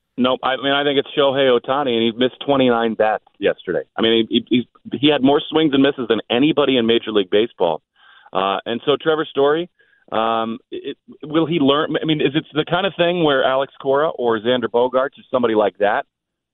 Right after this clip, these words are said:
uh, comes and talks to him and says, "Buddy, you know, we do need to talk to the writers, uh, because otherwise these things take on a life of their own"? Uh, yeah, maybe so, but I don't, like, to me, I don't think it's intentional that he's ducking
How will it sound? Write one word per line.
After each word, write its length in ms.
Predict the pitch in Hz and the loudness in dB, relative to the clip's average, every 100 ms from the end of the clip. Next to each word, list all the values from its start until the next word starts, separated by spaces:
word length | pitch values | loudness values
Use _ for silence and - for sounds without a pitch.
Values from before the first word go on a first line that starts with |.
| _ 110 | _ -4
uh, 260 | 110 104 - | -2 -2 -2
comes 220 | 135 123 | -4 -2
and 120 | 113 | -6
talks 260 | - 113 131 135 | -4 -4 -4 -2
to 60 | |
him 80 | 135 | -2
and 100 | 123 | 0
says, 160 | 120 110 | 0 0
"Buddy, 320 | 120 120 117 - | 0 0 0 0
you 80 | |
know, 100 | 110 | 0
we 100 | 101 | 0
do 160 | 104 117 | 2 2
need 140 | 110 | 2
to 100 | 98 | 2
talk 300 | 90 107 101 - | 0 0 0 0
to 80 | |
the 80 | 101 | 2
writers, 380 | 98 98 101 95 98 | 2 2 0 -2 -4
uh, 120 | 85 | -6
because 400 | 85 90 101 85 - 117 | -4 0 0 0 -4 -2
otherwise 440 | 127 113 107 104 - | 2 2 2 0 -4
these 160 | 107 104 | -8 -4
things 240 | 110 110 104 - | -2 -2 -2 -2
take 160 | 110 | 0
on 140 | 107 104 | 0 0
a 40 | |
life 260 | 92 101 107 | 2 0 -2
of 120 | 98 - | -6 -2
their 160 | 95 - | -2 0
own"? 360 | 98 117 196 262 _ _ _ _ | 0 2 -2 -8 _ _ _ _
Uh, 220 | 92 104 107 - | -2 -2 -4 -10
yeah, 260 | 147 185 92 - | -2 -2 -2 -6
maybe 300 | 123 156 160 - | -4 -4 -4 0
so, 200 | 135 143 | 0 2
but 80 | 143 | -2
I 140 | 160 | 0
don't, 180 | 240 202 - | 0 -2 -2
like, 180 | 151 - | -4 -4
to 100 | 143 | -8
me, 360 | 180 226 151 - | -2 -2 -2 -2
I 100 | 170 | -2
don't 160 | 214 | -2
think 140 | 160 131 | -2 -6
it's 100 | 120 | -8
intentional 720 | 113 - - 127 160 - 113 104 | -10 -10 -6 -4 -4 -2 0 2
that 100 | 104 | 0
he's 120 | 87 _ | -6 _
ducking 540 | 117 120 - 120 113 | -2 -2 -2 0 0